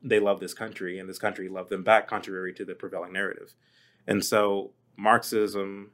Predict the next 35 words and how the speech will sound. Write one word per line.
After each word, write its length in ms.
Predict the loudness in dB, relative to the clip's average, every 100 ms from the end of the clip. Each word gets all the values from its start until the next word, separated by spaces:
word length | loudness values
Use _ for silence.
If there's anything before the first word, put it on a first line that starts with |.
| _
or 80 | -4
Marxists, 920 | 4 6 6 2 2 2 -2 -6 -2
those 280 | 2 4 2
who 240 | 0 -2 -2
believed 340 | 0 0 0
in 80 | 0
Marxism, 540 | 0 -2 -8 -12 -16 _ _ _ _ _ -4
uh, 100 | 2
wanted 280 | 6 4 4
to 100 | 0
disrupt 440 | 0 2 0 0
that, 240 | -8 -10 -10
and 100 | -6
they 60 | -2
wanted 280 | 0 0 -2
to, 320 | -6 -6 -10 _ _ -4
in 100 | -2
a 40 |
sense, 220 | -2 -4
turn 400 | -6 2 2 4
Black 240 | 2 0 0
people 240 | -8 -6
against 560 | -6 -4 -4 -4 -12 -14 _ _ -2
the 80 |
glory 280 | 0 2 2
of 80 | 2
America, 600 | 0 0 0 -2 -8 -10 _
and 320 | -12 -12 -14 -20 -4
that's 280 | -2 -2 -6
exactly 360 | 0 2 2
what 100 | -2
our 80 | -4
film 180 | -8 -14
talks 260 | -14 -14 -12
about. 260 | -12 -14